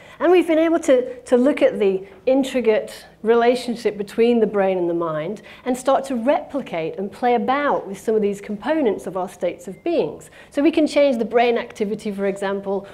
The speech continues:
or aspects of the physiology, and we're able to replicate different states of being and look at them. And it's proving really beneficial. The state of flow, for example, um, Stephen Kotler,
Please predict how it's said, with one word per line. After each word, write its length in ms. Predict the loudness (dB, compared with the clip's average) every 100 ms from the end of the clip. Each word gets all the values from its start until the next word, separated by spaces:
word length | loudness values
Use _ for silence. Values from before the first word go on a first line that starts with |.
| -4
or 160 | 2 4
aspects 500 | 2 0 0 0 -4
of 140 | -4
the 80 | -4
physiology, 880 | -4 0 2 4 2 0 -2 -4 -6 -14 -20 -20 _
and 160 | 0 4
we're 100 | 4
able 260 | 4 2 0
to 120 | -2
replicate 580 | -2 -2 -4 -4 -4 -2
different 360 | -6 -6 -8 -8
states 360 | -8 -8 -10
of 140 | -10 -4
being 400 | -2 -2 -6 -8
and 180 | -8
look 180 | -8 -8
at 100 | -10
them. 140 | -10 -14 -20 _ -20 -20 -20 _
And 140 | 0 0
it's 140 | -2
proving 680 | -6 0 0 2 0 -2 -8 -12
really 500 | -4 -2 0 -2 -4
beneficial. 800 | -4 -8 -8 -6 -8 -6 -10 -10 -20 _ _ _ _ _ -20 -8
The 80 | -8
state 360 | 0 2 2
of 140 | -2 -6
flow, 440 | -4 2 4 4
for 220 | -2 -4
example, 720 | -4 -4 -8 -8 -12 -16 -16 -20 -20 -20 -6
um, 240 | -2 -2 -4
Stephen 460 | -2 0 2 0
Kotler, 560 | -2 -6 -4 -4 -6